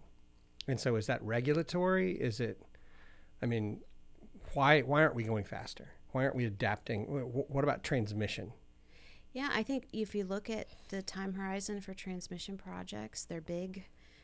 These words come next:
Speaker 2: and they take a long time to implement. I mean, we're looking at more in, in Texas now to help alleviate some of the congestion. We did the,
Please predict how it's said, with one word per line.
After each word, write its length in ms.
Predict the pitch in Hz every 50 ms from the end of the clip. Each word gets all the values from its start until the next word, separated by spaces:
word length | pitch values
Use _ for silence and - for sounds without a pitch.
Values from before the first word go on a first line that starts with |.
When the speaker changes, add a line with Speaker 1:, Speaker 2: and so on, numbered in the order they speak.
| - - -
Speaker 2:
and 120 | - 170 170
they 80 | 175
take 200 | 175 - 185 -
a 40 | 175
long 240 | 170 175 175 175 180
time 360 | - 185 180 175 175 175 180
to 120 | - - -
implement. 360 | 208 240 254 202 165 160 156
I 40 | 170
mean, 120 | 175 180
we're 160 | 185 202 202
looking 340 | 202 202 208 208 - 226 214
at 140 | 202 - -
more 320 | 190 185 185 180 190 208
in, 340 | - - 185 180 175 180 - - -
in 160 | 175 175 175
Texas 500 | - - 185 185 - - 190 185 - -
now 240 | 175 175 175 185 202
to 120 | 196 185
help 200 | 165 170 175 -
alleviate 460 | 170 170 170 180 175 185 190 - -
some 180 | - - 190 180
of 160 | 175 165 170
the 100 | 170 175
congestion. 520 | - - 180 175 - 190 190 - - 214 185
We 80 | 175
did 220 | 170 185 175 170 170
the, 180 | 170 160 156